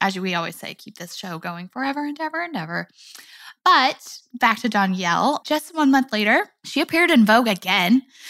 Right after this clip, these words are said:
this time in American Vogue's April first issue, in which she stars in a feature in Vogue's Eye View as the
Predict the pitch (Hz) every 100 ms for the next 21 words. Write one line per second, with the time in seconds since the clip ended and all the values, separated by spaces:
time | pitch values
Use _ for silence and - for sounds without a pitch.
0 | - - 269 - - 233 220 214 220 208
1 | 202 254 240 208 190 185 190 - 196 185
2 | - 214 226 - - 190 - 165 196 -
3 | - - 220 214 - - 226 - 202 185
4 | 190 - 196 - 170 175 175 175 - 220
5 | - 190 180 - 185 180 185 180 190 175
6 | 175 170 175 180 202 - 180 - 180